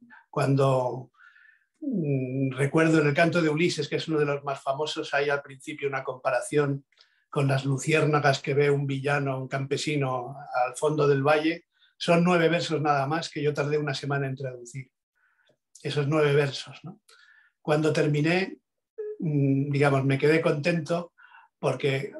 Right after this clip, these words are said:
otras traducciones me habían costado mucho menos, ¿no? A veces en una semana se puede, si uno se encierra, en una semana se puede traducir un canto entero. Sin embargo, tardé una semana en traducir esos nueve versos, ¿no? Y hay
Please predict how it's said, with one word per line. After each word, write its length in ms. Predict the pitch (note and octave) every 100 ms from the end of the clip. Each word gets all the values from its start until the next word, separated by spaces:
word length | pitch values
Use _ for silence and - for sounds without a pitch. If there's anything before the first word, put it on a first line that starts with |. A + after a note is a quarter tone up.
| - -
otras 380 | G3 D3 E3+ D#3
traducciones 600 | D#3 C#3+ C#3 D#3+ D#3+ D3+
me 80 | C#3+
habían 240 | D3 C#3+
costado 340 | C#3+ - C#3+ C#3
mucho 280 | C#3+ C#3
menos, 360 | C3 D#3 C3 -
¿no? 160 | C3+ C#3
A 100 | B2
veces 360 | C3+ - C3+ C#3
en 100 | B2+
una 120 | C3+
semana 360 | C#3+ C3+ C#3 C#3
se 140 | C#3
puede, 340 | C#3 C#3 C#3
si 140 | C3 C#3+
uno 120 | D3
se 120 | C#3+
encierra, 480 | C3+ D#3 D#3+ D#3 D#3+
en 60 | D3
una 140 | C#3
semana 360 | C#3 C3+ D3 D3+
se 120 | C#3
puede 180 | C3 C3
traducir 420 | C3 C3 C#3+ C3
un 80 | B2+
canto 300 | C3+ - B2
entero. 400 | - C3 A#2 - _ - - - - -
Sin 180 | - D3+
embargo, 400 | C#3 D#3 D#3+ E3+
tardé 280 | D3+ C#3 D3+
una 160 | D#3 D3
semana 280 | C#3+ C#3+
en 80 | D#3+
traducir 460 | D#3 C3 B2 B2+ C3+
esos 220 | B2+ A#2+
nueve 260 | A#2+ B2 A#2
versos, 380 | A#2+ - - -
¿no? 120 | D3+ G3
Y 80 | D#3
hay 340 | E3 F3+